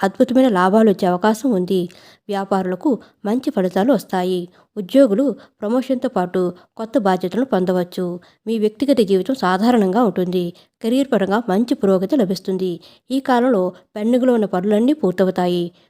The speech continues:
పెట్టుబడుల నుంచి మంచి రాబడి పొందుతారు. మీ ఆరోగ్యం మెరుగ్గా ఉంటుంది. కన్యా రాశి, వీరికి గురుడు తిరోగమనం చేరే సమయంలో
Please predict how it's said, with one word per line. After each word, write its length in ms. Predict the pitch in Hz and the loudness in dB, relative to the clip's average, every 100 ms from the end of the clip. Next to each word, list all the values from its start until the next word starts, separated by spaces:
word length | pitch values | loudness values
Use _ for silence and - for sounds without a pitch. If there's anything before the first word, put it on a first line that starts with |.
| - | -10
పెట్టుబడుల 400 | 214 214 196 185 | -6 -2 0 0
నుంచి 420 | 180 180 311 208 - - - | -2 -2 -2 -4 -6 -14 -6
మంచి 240 | 247 311 | -2 0
రాబడి 320 | 226 175 185 | 0 0 -2
పొందుతారు. 680 | 269 208 208 196 180 180 175 _ _ - | -2 0 0 0 -2 -4 -8 _ _ -6
మీ 100 | 247 | -4
ఆరోగ్యం 560 | 190 208 226 180 185 - _ _ - | -2 -2 -2 -2 -4 -6 _ _ -4
మెరుగ్గా 380 | 214 214 208 | -2 2 4
ఉంటుంది. 580 | 262 208 190 185 185 180 _ _ _ _ _ _ | 4 4 0 -4 -8 -10 _ _ _ _ _ _
కన్యా 300 | 226 240 262 | -4 0 2
రాశి, 460 | 247 180 - 180 185 _ 214 | 0 -2 -6 -12 -14 _ -4
వీరికి 400 | 247 214 190 185 | -2 0 -2 2
గురుడు 280 | 214 254 | 2 2
తిరోగమనం 480 | 269 190 202 220 208 208 | 2 4 4 4 2 2
చేరే 180 | 185 185 | 2 2
సమయంలో 580 | 175 175 196 269 190 | 0 0 2 4 4